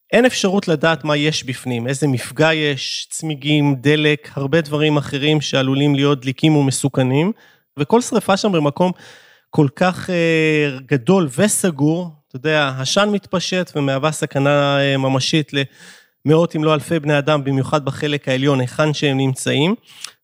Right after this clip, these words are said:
אז בשנים האחרונות מדי פעם יש לנו איזה סוג של משחק פינג פונג בין העירייה, רשויות הכיבוי, לבין בתי המשפט. כל פעם רשות הכיבוי מוציאה צו לסגירת המוסד, התחנה המרכזית,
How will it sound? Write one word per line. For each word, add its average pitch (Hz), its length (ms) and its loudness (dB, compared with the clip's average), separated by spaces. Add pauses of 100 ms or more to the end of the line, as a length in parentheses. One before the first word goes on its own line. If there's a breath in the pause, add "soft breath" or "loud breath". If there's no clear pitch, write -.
(140)
אז 131 100 4
בשנים 202 340 4
האחרונות 190 560 0
מדי 165 280 0
פעם 170 400 2
יש 156 180 0
לנו 156 160 2
איזה 147 140 0
סוג 175 220 -2
של 185 100 0
משחק 156 420 0
פינג 170 240 2
פונג 127 260 0
בין 143 160 2
העירייה, 139 500 2
רשויות 151 560 0
הכיבוי, 202 840 2
לבין 196 380 0
בתי 175 240 2
המשפט. 143 640 -2
כל 175 220 2
פעם 156 320 2
רשות 143 260 -2
הכיבוי 151 360 -2
מוציאה 151 400 0
צו - 200 0 (140)
לסגירת 139 760 -4 (140)
המוסד, 123 840 -2
התחנה 143 420 0
המרכזית, 147 800 0